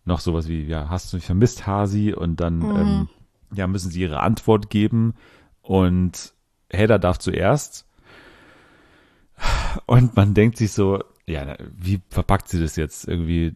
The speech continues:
Speaker 1: Weil der Typ wird es bestimmt nicht irgendwie gut aufnehmen, wenn der jetzt ein Nein bekommt, so.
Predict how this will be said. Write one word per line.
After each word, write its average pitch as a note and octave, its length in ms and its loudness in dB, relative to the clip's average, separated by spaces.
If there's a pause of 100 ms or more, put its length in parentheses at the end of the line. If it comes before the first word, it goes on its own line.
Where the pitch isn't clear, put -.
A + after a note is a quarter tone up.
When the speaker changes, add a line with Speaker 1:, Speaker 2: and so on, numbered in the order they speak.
Speaker 1:
Weil E2+ 200 0
der F2 160 0
Typ F#2 200 -2
wird F#2+ 100 4
es E2+ 80 -2
bestimmt A2+ 380 4
nicht G#2 260 6
irgendwie F2+ 240 2
gut F#2 200 2
aufnehmen, G2+ 400 4
wenn F#2+ 100 2
der F#2 100 2
jetzt - 140 -4
ein F#2 80 2
Nein F#2 240 4
bekommt, G#2+ 480 4
so. A#2 280 4